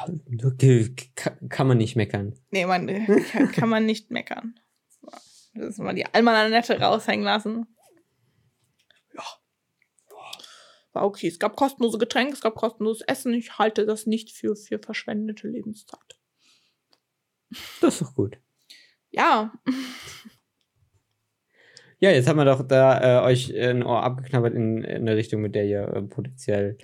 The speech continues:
Speaker 2: Gar nichts mit
Speaker 1: äh,
Speaker 2: anfangen
Speaker 1: gar
Speaker 2: können.
Speaker 1: nichts mit anfangen konnten, weil ihr wart halt nicht da
Speaker 2: Ach, ihr
Speaker 1: gewesen,
Speaker 2: wart
Speaker 1: ne? Das
Speaker 2: nicht
Speaker 1: kann,
Speaker 2: da,
Speaker 1: das,
Speaker 2: ja.
Speaker 1: was ist denn
Speaker 2: Vielleicht
Speaker 1: da? Das ist
Speaker 2: wohl vielleicht auch doch.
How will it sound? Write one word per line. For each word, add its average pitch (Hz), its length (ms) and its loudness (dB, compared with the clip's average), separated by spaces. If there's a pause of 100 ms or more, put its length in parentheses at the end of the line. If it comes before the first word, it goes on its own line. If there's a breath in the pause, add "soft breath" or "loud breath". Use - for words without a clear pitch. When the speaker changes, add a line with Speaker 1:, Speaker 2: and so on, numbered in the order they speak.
Speaker 2:
Gar - 120 0
nichts 254 160 -4
mit 240 80 -2
Speaker 1:
äh, 240 60 0
Speaker 2:
anfangen 117 280 2
Speaker 1:
gar 110 220 2
Speaker 2:
können. 110 100 -2
Speaker 1:
nichts 113 160 -4
mit 107 120 -6
anfangen 107 340 -6
konnten, 104 260 -6 (140)
weil 107 240 4
ihr 139 160 4
wart 127 240 2
halt 175 120 4
nicht 196 160 2
da 269 120 2
Speaker 2:
Ach, 403 40 4
ihr 392 60 10
Speaker 1:
gewesen, 185 280 8
Speaker 2:
wart 165 100 6
Speaker 1:
ne? 151 60 4
Das 170 120 4
Speaker 2:
nicht 269 100 -2
Speaker 1:
kann, 220 180 0
Speaker 2:
da, 127 80 -6
Speaker 1:
das, - 120 -8
Speaker 2:
ja. 127 160 -4
Speaker 1:
was - 160 -6
ist - 160 -12
denn 170 120 4
Speaker 2:
Vielleicht 160 200 4
Speaker 1:
da? 147 180 -6
Das - 120 -10
ist 143 200 -14
Speaker 2:
wohl 208 140 2
vielleicht 208 500 -2
auch - 120 -16 (320)
doch. - 320 -6